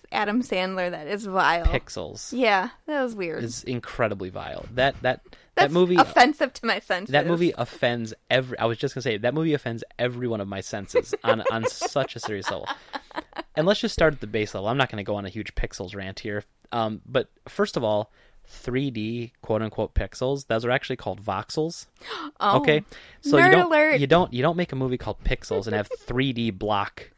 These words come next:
Speaker 2: images. Okay, <sighs> but it's Adam Sandler and he's a piece of garbage, so it's fine.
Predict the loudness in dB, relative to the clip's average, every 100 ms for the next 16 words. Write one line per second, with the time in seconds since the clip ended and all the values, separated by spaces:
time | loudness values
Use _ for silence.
0 | -6 -6 0 0 0 -2 -6 -8 -8 -6
1 | -2 -2 -2 -6 -10 _ -12 _ -14 -12
2 | -12 -10 -10 -10 -10 -10 -12 -8 -8 -8
3 | 0 2 4 4 2 0 0 0 -2 -2
4 | -4 -8 -10 -12 -14 -12 -12 -12 -10 -10
5 | -10 -12 -14 -16